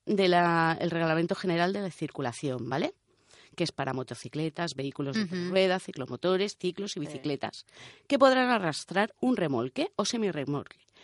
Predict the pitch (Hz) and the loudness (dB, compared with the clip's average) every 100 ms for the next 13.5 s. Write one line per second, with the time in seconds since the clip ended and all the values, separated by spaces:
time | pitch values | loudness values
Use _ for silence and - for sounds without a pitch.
0 | - - 262 311 294 262 - 208 247 311 | -10 0 0 2 0 0 -2 -4 -2 -2
1 | - 202 208 185 220 220 208 - 226 240 | -2 -2 0 -2 0 -2 -6 -6 -6 -2
2 | 220 180 170 175 - - 175 190 226 233 | -2 2 2 0 -2 -6 -4 -4 -4 -4
3 | 233 - - _ - 170 143 143 - 147 | -6 -8 -20 _ -2 -2 -2 -4 -4 -4
4 | 143 135 - 120 - _ 151 131 131 - | -4 -6 -4 -6 -6 _ -4 -2 -2 -4
5 | 151 135 - - _ 139 175 175 208 _ | -4 -4 -6 -12 _ -6 -4 -6 -10 _
6 | _ - - - - _ 294 - 254 269 | _ -20 -20 -20 -20 _ 4 4 4 4
7 | 269 285 311 - 214 190 - 196 202 - | 2 2 0 2 4 4 4 0 0 -2
8 | 196 143 - 123 87 139 - - 156 147 | -4 -4 -4 -8 -8 -12 -18 -8 -4 -4
9 | 117 - - _ _ - - - - 240 | -6 -8 -20 _ _ -20 -20 -10 4 8
10 | 220 247 - 240 240 - 349 415 - 294 | 8 6 4 4 2 2 4 6 6 6
11 | 262 165 156 - - _ _ _ _ _ | 4 4 2 2 -6 _ _ _ _ _
12 | 156 - - 139 135 151 180 - 208 262 | -10 -10 -8 -8 -4 -2 -2 -4 -6 -8
13 | - 180 160 156 151 | -12 -14 -12 -14 -10